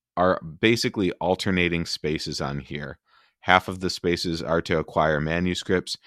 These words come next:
and the other half provide other, like, one-time resource gathering benefits to help you get coin, help you get, to get gold,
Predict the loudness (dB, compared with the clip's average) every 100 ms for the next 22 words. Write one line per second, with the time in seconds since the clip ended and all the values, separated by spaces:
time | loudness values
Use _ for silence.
0 | -20 _ -2 2 4 2 2 4 4 0
1 | -6 -4 2 2 4 0 0 -2 0 0
2 | -2 -6 _ _ _ -4 -2 -2 -2 -2
3 | -2 0 0 2 0 -4 -4 -4 -2 -2
4 | -2 -4 -4 -4 -6 -6 -8 -8 -10 -10
5 | -14 -10 -12 -8 0 0 2 -4 -2 -2
6 | -4 -6 -14 _ _ _ _ _ _ _
7 | _ 0 4 6 6 4 2 0 -2 -2
8 | -2 -2 -4 -4 -6 -8 -4 -2 -4 -6
9 | -4 -2 0 0 -2 -6